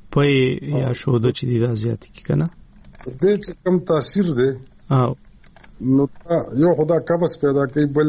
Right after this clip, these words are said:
Speaker 2: دا لیپیډز، اه، ویلي کوي د بدن نه.
Speaker 1: صحیح، یعنی غوړ چې دی، هغه ورکموي.
Speaker 2: او اکثر دا چرس چې څوک څکي، دا مانده او لاغر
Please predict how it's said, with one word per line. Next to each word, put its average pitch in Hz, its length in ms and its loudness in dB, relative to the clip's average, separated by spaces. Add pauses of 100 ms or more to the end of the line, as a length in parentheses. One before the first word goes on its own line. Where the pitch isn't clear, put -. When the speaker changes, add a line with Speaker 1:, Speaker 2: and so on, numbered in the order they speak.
Speaker 2:
دا 139 160 2 (160)
لیپیډز، 139 720 2 (280)
اه، 113 200 -2 (100)
ویلي 110 300 2
کوي 107 160 2
د 98 100 0 (120)
بدن 87 280 0 (140)
نه. 76 120 -4 (380)
Speaker 1:
صحیح، 123 360 2 (100)
یعنی 127 140 2
غوړ 135 280 2 (100)
چې - 120 -6
دی، 120 120 2
هغه 107 240 0
ورکموي. 107 460 -2 (1600)
Speaker 2:
او 113 100 2 (220)
اکثر 160 260 0
دا 151 180 0
چرس 156 320 -2
چې - 80 2
څوک 151 200 -2
څکي، 151 140 -2
دا 135 160 2 (360)
مانده 123 300 2
او 135 200 2
لاغر 117 440 0